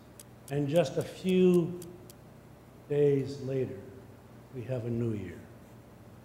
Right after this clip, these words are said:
I think those are one of the God-planned accidents. Because God wants us,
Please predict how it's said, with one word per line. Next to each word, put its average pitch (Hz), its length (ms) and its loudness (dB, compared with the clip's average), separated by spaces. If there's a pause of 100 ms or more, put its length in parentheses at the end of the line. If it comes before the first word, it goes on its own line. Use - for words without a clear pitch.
(800)
I 139 120 2
think 143 200 4
those 143 300 6
are 139 60 8
one 131 180 4
of 139 160 4
the 120 160 2 (400)
God-planned 131 840 0
accidents. - 880 -8 (2500)
Because 123 220 0
God 147 380 8
wants 139 380 4
us, - 540 -8